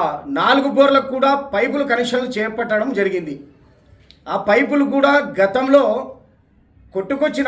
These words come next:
ఆ వ-, వరద నీటికి, అంటే మన తాడపత్రి పెన్నా నదిలో నీళ్లు ఉధృతంగా వస్తే కొట్టుకుపోయిన పైపులు బుగ్గ వాటర్ వర్క్స్గా తీసిపెట్టినాం, అట్లే కేసింగ్ పైపులు తీసిపెట్టినాం.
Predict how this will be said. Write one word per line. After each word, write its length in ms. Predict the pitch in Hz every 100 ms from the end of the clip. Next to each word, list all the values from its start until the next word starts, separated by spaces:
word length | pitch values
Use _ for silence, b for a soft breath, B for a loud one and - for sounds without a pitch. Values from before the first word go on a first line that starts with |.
| 208
ఆ 40 | 202
వ-, 320 | 175 165 156 147
వరద 220 | 160 214 262
నీటికి, 200 | 269 - 214
అంటే 120 | 262 185
మన 120 | 196 202 175 - 180
తాడపత్రి 480 | 202 247 262 247 -
పెన్నా 220 | 196 214 254
నదిలో 300 | 247 240 247 214 175
నీళ్లు 260 | 196 277 247 190
ఉధృతంగా 460 | 226 269 262 254 233
వస్తే 180 | 214 247 208
కొట్టుకుపోయిన 400 | 208 247 277 269 -
పైపులు 360 | 202 277 254 208 269 - B B B B - 123
బుగ్గ 200 | 185 175 285 277
వాటర్ 240 | 262 254
వర్క్స్గా 240 | 254 247 269 233
తీసిపెట్టినాం, 600 | 277 175 - 233 202 - - _ _ _ - _ _ _ -
అట్లే 160 | - 262 214
కేసింగ్ 360 | 240 262 262
పైపులు 300 | 269 269 269 254
తీసిపెట్టినాం. 540 | 202 233 233 214 185